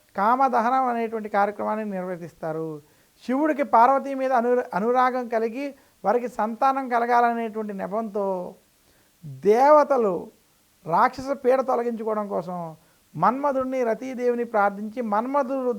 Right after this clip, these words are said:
ద్వారా మన్మథ బాణాన్ని శివుని మీదకి వదిలినటువంటి రోజు, కామదహనం జరిగినటువంటి రోజు ఫాల్గుణ పౌర్ణమి రోజు. అలా మన్మథ బాణం ప్రయోగించిన తర్వాత శివుడు మూడో కన్నుతోటి కాముడైనటువంటి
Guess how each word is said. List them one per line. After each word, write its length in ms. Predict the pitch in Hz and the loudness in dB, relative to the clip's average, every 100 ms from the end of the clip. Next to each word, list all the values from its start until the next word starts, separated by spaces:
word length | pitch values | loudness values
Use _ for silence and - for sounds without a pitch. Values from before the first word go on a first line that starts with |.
| 196 | 2
ద్వారా 300 | 214 240 269 | 4 4 2
మన్మథ 360 | 240 226 254 269 | -2 -4 -4 -4
బాణాన్ని 540 | 240 233 233 233 262 269 _ _ _ _ - | -2 -2 -2 -6 -8 -12 _ _ _ _ -4
శివుని 340 | 240 294 320 294 | 0 0 0 0
మీదకి 300 | 262 240 247 | -2 -2 -4
వదిలినటువంటి 720 | 220 208 233 247 226 220 208 202 | 0 0 -2 -6 -6 -6 -6 -4
రోజు, 260 | 208 220 339 - - _ _ _ _ _ _ - | -4 -2 -4 -4 -10 _ _ _ _ _ _ -2
కామదహనం 680 | 202 277 277 226 247 311 294 | 0 2 2 2 2 2 2
జరిగినటువంటి 480 | 254 240 233 226 214 208 | 2 2 -2 -4 -4 -6
రోజు 160 | 214 233 | -6 -6
ఫాల్గుణ 440 | 196 185 220 233 226 190 - | -2 0 0 -2 -6 -6 -4
పౌర్ణమి 400 | 190 214 208 190 | -2 -2 -6 -8
రోజు. 260 | 180 165 165 156 156 _ _ _ _ _ _ - | -10 -10 -12 -16 -20 _ _ _ _ _ _ -2
అలా 180 | 196 269 277 | 4 6 6
మన్మథ 400 | 220 240 294 294 269 | 2 0 0 2 4
బాణం 320 | 262 269 269 | 4 2 -2
ప్రయోగించిన 500 | 240 247 240 240 233 220 | -2 -2 -4 -6 -4 -4
తర్వాత 240 | 226 254 240 | -4 -6 -8
శివుడు 240 | 240 254 269 220 | -8 -6 -6 -4
మూడో 240 | 240 269 277 | 0 6 6
కన్నుతోటి 560 | 269 233 240 240 240 294 - _ _ _ _ _ - | 4 -2 0 0 0 -4 -10 _ _ _ _ _ 2
కాముడైనటువంటి 800 | 214 277 277 262 247 233 233 | 4 4 4 2 0 -2 -4